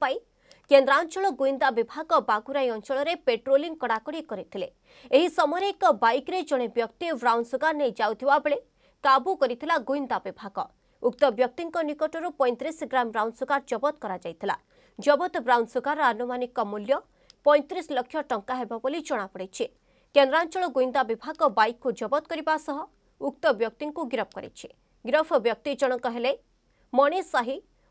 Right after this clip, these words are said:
ବାଗୁରାଇର ପ୍ରଦୀପ କୁମାର ଦାସ। ଓଭରବ୍ରିଜ୍ ନିର୍ମାଣ ଦାବିରେ ରାସ୍ତାରୋକ। ଢେଙ୍କାନାଳ ଜିଲ୍ଲା କାମାକ୍ଷାନଗର ଥାନା ବାଇସିଙ୍ଗା ଛକଠାରେ ରାସ୍ତାରୋକ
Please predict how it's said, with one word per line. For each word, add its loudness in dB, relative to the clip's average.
ବାଗୁରାଇର 4
ପ୍ରଦୀପ -2
କୁମାର -6
ଦାସ। -14
ଓଭରବ୍ରିଜ୍ -2
ନିର୍ମାଣ 4
ଦାବିରେ 0
ରାସ୍ତାରୋକ। 0
ଢେଙ୍କାନାଳ 4
ଜିଲ୍ଲା -2
କାମାକ୍ଷାନଗର -2
ଥାନା -6
ବାଇସିଙ୍ଗା 0
ଛକଠାରେ -4
ରାସ୍ତାରୋକ 0